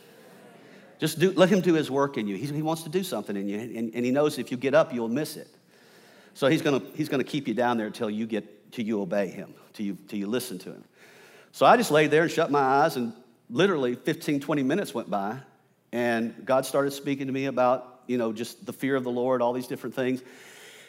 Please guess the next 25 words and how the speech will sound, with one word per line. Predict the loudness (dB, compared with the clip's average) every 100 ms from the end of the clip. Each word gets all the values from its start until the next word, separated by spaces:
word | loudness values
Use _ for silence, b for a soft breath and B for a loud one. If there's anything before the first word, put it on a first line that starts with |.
| B _
And | 4
one | 6
of | 8
the | 6
things | 2 2
he | 0
said | 0 2 2
to | 0
me, | 0 0
he | -2
said, | -2 -2 -4
"The |
missing | 0 0 2 2
element | 2 2 2 0
in | 0
the |
American | 0 0 -2 -4
church | -4 -8 -6
today | -2 -2
is | -4
the | -10
fear | -8 -6
of | -4
the |
Lord." | -6 -10 -12